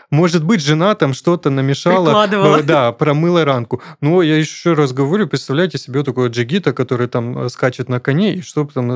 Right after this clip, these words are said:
Speaker 1: э, с, да, м, э, ка-, ка-, какую-то ромашку, отвар ромашки пил. М, все-таки нет. Они,
Speaker 2: Из
Speaker 1: а,
Speaker 2: фляги,
Speaker 1: они,
Speaker 2: красиво.
Speaker 1: <laughs> они, они, к с-, к сожалению, вот и сейчас, м, э, так, издержки,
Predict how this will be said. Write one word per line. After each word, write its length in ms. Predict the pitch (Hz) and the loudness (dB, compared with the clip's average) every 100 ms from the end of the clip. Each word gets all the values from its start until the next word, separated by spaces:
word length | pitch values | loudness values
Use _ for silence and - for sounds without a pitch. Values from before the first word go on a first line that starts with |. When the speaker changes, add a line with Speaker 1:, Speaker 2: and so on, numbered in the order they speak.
| 127 | -4
Speaker 1:
э, 40 | |
с, 240 | - 135 123 175 170 | -4 -4 -4 -12 -6
да, 300 | 143 123 110 120 | -2 0 0 -2
м, 160 | 131 120 113 113 120 | -4 -2 -2 -2 -4
э, 40 | |
ка-, 160 | - 131 | -4 -6
ка-, 120 | - | -6
какую-то 420 | 123 131 165 151 | -4 -2 -2 0
ромашку, 460 | 131 131 139 143 123 | 0 0 -2 -2 -2
отвар 320 | 120 113 135 | -2 0 -2
ромашки 400 | 123 123 135 - | -2 -2 -4 -6
пил. 260 | 113 - 120 - 170 - | -8 -10 -12 -16 -16 -6
М, 220 | 143 123 | -4 -4
все-таки 420 | - 180 170 - | -6 -8 -6 -4
нет. 280 | 147 110 - _ - | -2 -2 -8 _ -8
Они, 260 | - 147 196 | 0 2 2
Speaker 2:
Из 80 | 165 | 2
Speaker 1:
а, 140 | 143 | 0
Speaker 2:
фляги, 420 | 143 202 190 175 151 - 190 | -2 -2 -2 -4 -8 -4 0
Speaker 1:
они, 220 | 151 180 | 2 4
Speaker 2:
красиво. 220 | 185 180 | 2 2
Speaker 1:
<laughs> 80 | 202 | 2
они, 180 | 170 180 202 - - - | 2 2 -2 -4 -8 -2
они, 240 | 156 185 | 0 0
к 60 | 180 | -2
с-, 200 | 175 143 | -6 -8
к 60 | - | -10
сожалению, 600 | - 156 165 190 185 165 | -4 -2 0 0 2 2
вот 220 | 160 156 | 0 -2
и 120 | 160 | -4
сейчас, 640 | 143 160 - 175 202 202 - - - | -2 -4 -2 0 0 -2 -10 -16 -6
м, 80 | 139 | -2
э, 320 | 131 - 143 - - | -2 -4 -8 -8 -6
так, 140 | 156 - _ _ | -6 -6 _ _
издержки, 880 | 165 156 139 135 160 143 - 131 120 | -2 -2 -2 0 2 0 -6 -4 -4